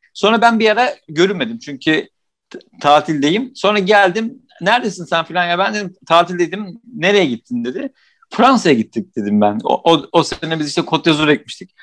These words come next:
Adam çok şaşırdı. "Tatile," dedi, "Fransa'ya mı gittin ya?" falan. Yani, "Evet," dedim. "S-, siz," dedim, "ne yapıyorsunuz?" "Biz," dedi, "genelde Afrika'ya gidiyoruz işte. Safari tatili, o tatil, bu tatil." Böyle, yani tatil deyince onlar hani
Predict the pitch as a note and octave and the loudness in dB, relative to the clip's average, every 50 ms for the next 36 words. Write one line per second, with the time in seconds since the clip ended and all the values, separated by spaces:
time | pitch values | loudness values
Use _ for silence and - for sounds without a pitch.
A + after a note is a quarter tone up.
0 | - - - - E3 F3 B3+ C4+ - - F4 A#3+ G3+ G#3 F3 - C#3+ A2+ F#2 G2 | -20 -12 -4 -2 0 2 2 2 2 0 -2 0 0 -2 -2 -2 -4 -10 -10 -12
1 | G2+ - _ _ _ _ _ _ _ - - D3 F3+ G3 F#3 A3+ A3 G#3+ G#3+ G3 | -18 -20 _ _ _ _ _ _ _ 0 4 4 4 4 4 0 -2 -2 -2 -2
2 | E3 - - D#3+ F#3 G#3 F3+ - E3 C#3 A#2+ A2+ A2 _ - A#2+ A#2+ A#2 A2+ A2 | -2 -2 0 0 0 0 0 -4 -6 -6 -6 -8 -10 _ -8 -6 -4 -4 -4 -4
3 | - - A#2 A#2 A#2+ C3+ C#3 C#3+ D3 D3 C#3+ C3+ C3+ - - - - - _ _ | -6 -6 -2 0 2 4 4 2 2 2 0 0 -2 -4 -18 -20 -20 -20 _ _
4 | - - D#3+ E3 G3+ A3 A3 - G3 E3+ F3+ G3+ G3+ G3+ A#3 _ _ _ _ _ | -6 0 2 4 4 4 4 2 -4 -6 -4 -6 -10 -12 -20 _ _ _ _ _
5 | _ _ _ - - - - - - - - - - G3 A3 B3+ A#3 A#3+ G#3+ G3 | _ _ _ -20 -20 -20 -20 -18 -18 -18 -8 -2 0 2 2 4 4 4 6 6
6 | F#3 E3 - E3 D#3+ G3 B3+ A#3 F3+ E3 - - - A3+ G#3 F#3+ A3+ G#3+ B3 G3+ | 4 2 0 -4 -12 -10 -10 -10 -10 -10 -12 -6 -2 -2 0 0 0 0 2 2
7 | A#3 A#3 A#3+ A#3 A3 A3+ A3 - - B3 A3+ - G#3 E3 C3 A#2+ A#2+ A#2+ A#2 A2+ | 4 4 4 4 4 4 2 2 0 -4 0 2 2 2 2 0 -2 -2 -4 -6
8 | A#2 - - C#3 C3+ C3+ - _ _ _ _ - - - D#3+ - - F3 D3 C3 | -10 -8 -4 -2 -2 -2 -4 _ _ _ _ -8 -2 -2 0 2 2 2 2 2
9 | - C3 A2 G2+ - - A2+ A2+ C3 C3+ D3 C#3+ C#3+ C#3+ B2+ A2 G#2 - A#2 A#2 | 2 2 0 0 -2 -4 -6 -6 -2 0 0 0 0 2 0 -2 -2 -4 -12 -16
10 | B2+ B2+ - A#2 A#2 C3 D3+ D#3 D#3 C#3+ - _ _ _ _ _ _ _ _ _ | -14 -12 -8 -4 0 2 2 2 2 0 -2 _ _ _ _ _ _ _ _ _
11 | _ - C3+ D#3 E3+ E3+ - - E3+ E3+ F#3+ G3 F#3+ C4+ C#4+ B3 A3+ _ _ _ | _ 0 2 2 2 0 -2 -2 2 2 2 2 0 -4 -8 -8 -10 _ _ _
12 | - D3 E3 G#3 A#3 B3 G3+ F#3+ G3 F#3 F#3 G3+ A#3 A#3+ G#3+ G3+ G3+ G#3 G3+ F#3+ | -8 -4 0 2 2 2 2 4 4 4 4 4 2 2 2 0 -2 -4 -6 -8
13 | F#3 | -10